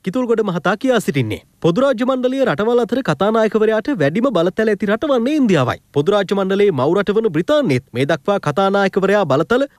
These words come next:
අනිසි ලෙස පරිහරණය කිරීමේ පූර්වාදර්ශයක් පෙන්නුම් කර නැති බවද හිටපු මහලේකම්වරයා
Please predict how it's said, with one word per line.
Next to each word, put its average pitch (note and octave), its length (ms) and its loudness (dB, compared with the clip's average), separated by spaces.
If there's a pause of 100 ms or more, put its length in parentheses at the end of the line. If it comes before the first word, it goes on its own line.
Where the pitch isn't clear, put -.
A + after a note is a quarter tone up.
අනිසි A3+ 380 0
ලෙස A#3 160 0
පරිහරණය F#3+ 540 0
කිරීමේ G3+ 380 -2
පූර්වාදර්ශයක් A#3 760 -2
පෙන්නුම් G3 260 -2
කර G#2+ 180 -2
නැති B3+ 260 -2
බවද G2+ 280 -2 (120)
හිටපු F3 320 -2
මහලේකම්වරයා D3+ 760 0